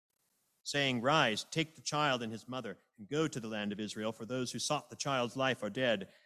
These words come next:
And he rose and took the child and his mother and went to the land of Israel. But when he heard that Archelaus was reigning over Judea in place of his father Herod, he was afraid to go there. And being warned in a dream, he withdrew to the district of Galilee.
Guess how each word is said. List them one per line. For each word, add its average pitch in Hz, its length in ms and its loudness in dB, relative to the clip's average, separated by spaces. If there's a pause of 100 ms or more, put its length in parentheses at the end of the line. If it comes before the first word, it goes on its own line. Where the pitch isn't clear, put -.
(180)
And 117 100 -2
he 135 80 2
rose 160 420 4
and 135 140 0
took - 220 -2
the 156 80 -4
child 165 400 6
and 143 100 2
his 127 140 -2
mother 160 280 4
and 131 160 2
went 185 240 2
to - 80 -6
the 117 80 -8
land 117 240 -2
of 110 80 -4
Israel. 101 440 -6 (200)
But 135 140 -6
when 160 160 2
he 185 220 4
heard 180 420 8 (180)
that 165 140 -2
Archelaus 185 720 4
was 143 180 -2
reigning 185 460 4
over 143 220 2
Judea 147 540 2
in 143 140 0
place 190 340 2
of 147 60 -2
his 143 140 -4
father 185 320 2
Herod, 135 420 2
he 143 80 -4
was 139 140 -2
afraid 147 380 -2
to 131 60 -8
go 135 200 -2
there. 104 280 -4 (1000)
And 113 80 -10
being 113 260 -2
warned 147 380 4
in 135 200 -6
a 143 40 -2
dream, 110 440 -4 (680)
he 131 100 -6
withdrew 127 380 -4
to 120 80 -6
the 110 100 -8
district 113 540 -4
of 98 160 -16
Galilee. 110 640 -4